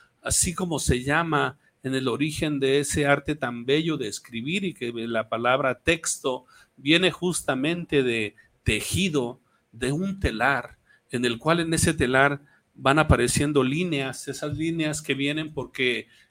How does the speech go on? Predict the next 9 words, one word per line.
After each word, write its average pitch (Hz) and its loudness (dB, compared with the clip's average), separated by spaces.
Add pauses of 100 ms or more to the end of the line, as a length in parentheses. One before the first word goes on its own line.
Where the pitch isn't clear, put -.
los 131 -10
primeros 139 0
telares 143 2
o 110 -10
textiles 160 -2
que 131 -6
son 139 -4
el 123 -4
texto 208 -2